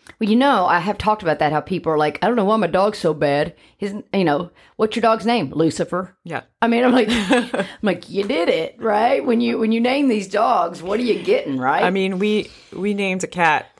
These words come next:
Speaker 2: Gemma, uh,
Speaker 1: Oh,
Speaker 2: after
Speaker 1: and, and
Speaker 2: Gemma
Speaker 1: it's
Speaker 2: from Sons of Anarchy, and, uh,
Speaker 1: she's holding up to that.
Speaker 2: let me tell you.
Speaker 1: And Independence Ruth.
Speaker 2: Mm-hmm.
Speaker 1: She's very independent. She's kind of her own little thing. She loves us, but she likes to kind of be
Speaker 2: Yeah.
Speaker 1: on her own.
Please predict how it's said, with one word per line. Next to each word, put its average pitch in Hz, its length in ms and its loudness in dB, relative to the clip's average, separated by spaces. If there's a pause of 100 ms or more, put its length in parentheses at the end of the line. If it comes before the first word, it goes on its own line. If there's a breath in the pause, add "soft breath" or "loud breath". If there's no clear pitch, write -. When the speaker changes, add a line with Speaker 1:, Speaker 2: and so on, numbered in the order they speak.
Speaker 2:
Gemma, 151 520 -4 (240)
uh, 147 200 -10 (240)
Speaker 1:
Oh, 170 160 4
Speaker 2:
after 143 120 4
Speaker 1:
and, - 60 0
and 151 40 2
Speaker 2:
Gemma 156 300 2
Speaker 1:
it's 139 160 -4
Speaker 2:
from 156 240 -2
Sons 180 280 -2
of 156 80 -8
Anarchy, 139 680 -6
and, 143 400 -8
uh, - 300 0 (180)
Speaker 1:
she's - 280 -4
holding 226 220 2
up 262 120 -2
to 147 80 -6
that. - 240 -6
Speaker 2:
let 180 80 2
me 214 100 0
tell 190 180 2
you. 143 160 0 (480 soft breath)
Speaker 1:
And 202 140 0
Independence 196 680 2
Ruth. 233 420 0 (260)
Speaker 2:
Mm-hmm. 165 320 -10 (180)
Speaker 1:
She's 175 300 -2
very 165 240 4
independent. 175 580 0 (300)
She's - 200 -8
kind 143 180 2
of 139 100 -2
her 160 140 0
own 160 180 2
little 156 200 0
thing. 165 240 -2
She - 160 -8
loves 160 300 0
us, 180 340 2
but - 200 -14
she - 160 -8
likes 165 260 -4
to - 80 -10
kind 165 180 -6
of 143 60 -4
be 151 80 -2
Speaker 2:
Yeah. 151 60 4
Speaker 1:
on 151 80 2
her 151 160 4
own. 208 260 0